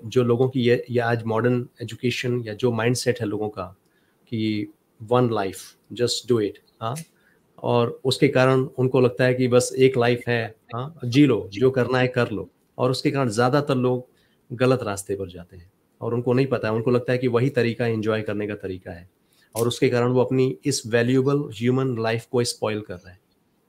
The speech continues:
राइट? उनको पता नहीं है कि ये ह्यूमन लाइफ कितना वैल्यूएबल है। ये सारी प्रॉब्लम्स को सॉल्व करने की एक अपॉर्चुनिटी है, लेकिन इस बात का नॉलेज न होने से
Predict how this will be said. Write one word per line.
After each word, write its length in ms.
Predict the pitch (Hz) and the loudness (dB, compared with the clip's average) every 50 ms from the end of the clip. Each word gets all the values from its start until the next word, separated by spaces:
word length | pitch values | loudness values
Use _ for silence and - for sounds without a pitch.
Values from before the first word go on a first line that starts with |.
| _ - | _ -18
राइट? 180 | 110 104 104 117 _ _ _ _ _ _ _ _ _ - | -16 -16 -16 -16 _ _ _ _ _ _ _ _ _ -14
उनको 180 | 117 113 - 123 | -12 -8 -8 -6
पता 260 | - 127 127 147 143 | -2 -2 0 2 2
नहीं 140 | 143 147 139 | 2 2 2
है 60 | 127 | 0
कि 100 | 113 120 | 0 -2
ये 140 | 113 117 117 | -2 -2 -2
ह्यूमन 420 | 120 - - - 120 127 127 120 | -2 -4 -2 0 0 2 2 2
लाइफ 180 | 117 117 117 117 - | 0 -2 -4 -4 -6
कितना 200 | 123 - 123 123 | -6 -2 -2 -2
वैल्यूएबल 520 | 113 110 104 104 104 110 113 110 113 101 87 | -2 -2 -2 -2 -4 -4 -4 -4 -6 -6 -8
है। 80 | 85 _ _ _ _ _ _ _ - 104 | -14 _ _ _ _ _ _ _ -10 -8
ये 100 | 110 113 | -6 -6
सारी 300 | - - 120 127 147 147 | -4 -4 -2 -2 -2 -2
प्रॉब्लम्स 500 | 147 135 120 117 113 123 135 135 131 - | 0 0 0 0 0 0 0 -2 -2 -2
को 100 | - 123 | -4 -4
सॉल्व 300 | - - 123 120 123 120 | -2 0 2 2 2 0
करने 300 | - 120 110 123 127 123 | -2 -4 -2 -2 -2 -2
की 120 | - 127 | 0 0
एक 140 | 123 120 127 | -2 -2 -2
अपॉर्चुनिटी 640 | 113 - 117 113 113 - 135 127 131 127 - 117 | -2 0 0 0 0 0 -2 -2 -2 -2 -4 -6
है, 100 | 92 80 - _ _ _ _ _ _ _ _ _ _ - | -10 -12 -16 _ _ _ _ _ _ _ _ _ _ -12
लेकिन 180 | 110 107 117 117 | -8 -6 -4 -4
इस 100 | 113 110 | -4 -2
बात 260 | 113 113 113 113 - _ - | -2 -2 -2 -4 -6 _ -4
का 100 | 123 113 | -4 -4
नॉलेज 400 | 113 110 107 110 117 120 110 117 | -2 -2 -2 0 0 0 0 0
न 60 | 120 | 0
होने 260 | 117 117 120 110 101 | 0 0 -2 -2 -4
से 220 | - - 110 110 | -8 -10 -14 -16